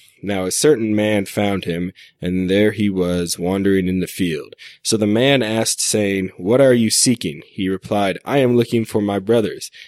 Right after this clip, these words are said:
Tell me, where are they feeding their sheep?" The man said to him, "They have departed from here, for I heard them say, 'Let us go to Dothan.'" So Joseph went after his brothers and found them in Dothan.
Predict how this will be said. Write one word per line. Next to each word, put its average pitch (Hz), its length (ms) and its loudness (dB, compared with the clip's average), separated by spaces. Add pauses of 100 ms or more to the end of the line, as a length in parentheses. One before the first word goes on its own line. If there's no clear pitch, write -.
(120)
Tell 131 220 2
me, 92 160 0
where 98 320 2
are 117 80 6
they 107 160 4
feeding 110 480 2
their 95 160 0
sheep?" - 420 2 (440)
The - 60 -16
man 101 360 -2
said 123 280 2
to 113 120 0
him, 113 320 -2 (500)
"They 120 240 2
have 143 220 2
departed 156 600 0
from 139 200 0
here, 110 320 0
for 98 200 -2
I 95 120 -2
heard 120 320 0
them 113 160 -4
say, 90 500 -2
'Let 113 180 -4
us 127 200 -2
go 110 240 2
to 110 160 -4
Dothan.'" - 720 -12 (400)
So 98 340 -2
Joseph 117 480 2
went 104 160 -2
after 104 340 -4
his 101 200 -4
brothers 101 500 0
and 90 240 -10
found 101 340 -2
them 90 140 -4
in 85 220 -8
Dothan. - 580 -8